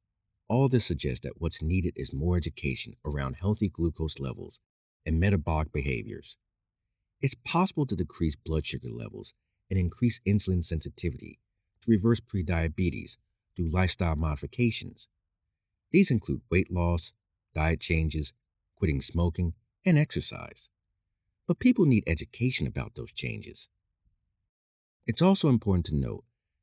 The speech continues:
that some people can feel as though they are doing everything right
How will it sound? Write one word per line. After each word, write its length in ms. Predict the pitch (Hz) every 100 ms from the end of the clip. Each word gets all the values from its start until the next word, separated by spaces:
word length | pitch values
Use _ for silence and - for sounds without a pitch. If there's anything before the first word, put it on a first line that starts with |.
| -
that 140 | 98
some 180 | - 180
people 240 | 170 113
can 160 | 95 78
feel 220 | - 87
as 100 | 78
though 220 | 82 80
they 140 | 73 69
are 120 | -
doing 240 | - 71 65 -
everything 420 | 107 107 98 87
right 280 | 69 60